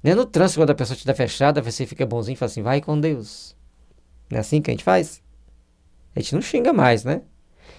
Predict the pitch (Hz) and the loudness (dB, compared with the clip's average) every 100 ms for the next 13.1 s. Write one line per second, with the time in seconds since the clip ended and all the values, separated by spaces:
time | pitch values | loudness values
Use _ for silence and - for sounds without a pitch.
0 | - _ 151 151 160 185 208 - _ - | -20 _ 2 4 4 2 -2 -14 _ -20
1 | - - - 170 - 165 214 208 - _ | -20 -20 0 2 4 2 2 0 -6 _
2 | _ - 208 160 160 151 147 - 131 151 | _ -6 -2 -2 2 2 2 0 0 -2
3 | 143 - 214 180 180 151 - 120 160 - | -4 -4 -6 -4 -4 -4 -6 -4 -4 -6
4 | 190 156 - - _ _ _ _ _ _ | -8 -8 -14 -20 _ _ _ _ _ _
5 | 123 127 135 143 139 120 131 147 151 139 | 0 2 2 2 0 -2 -6 -8 0 2
6 | 143 170 175 160 117 - - - 135 151 | 2 0 -4 -6 -10 -12 -14 0 2 4
7 | 143 147 131 - 123 123 113 147 147 185 | 2 2 0 0 0 0 -2 -4 -2 -4
8 | 185 _ - _ _ - 156 156 135 127 | -4 _ -20 _ _ -2 -2 2 0 0
9 | 123 - 120 120 151 151 - _ _ _ | -2 -4 -4 -2 -2 -6 -16 _ _ _
10 | _ - 151 160 - 151 156 - 131 135 | _ -2 0 0 0 0 0 -2 -2 -2
11 | - _ _ _ 131 123 113 - 143 143 | -8 _ _ _ -4 -4 -2 2 2 2
12 | - - _ _ _ 120 107 127 107 127 | -4 -20 _ _ _ -4 0 0 2 2
13 | 123 | 0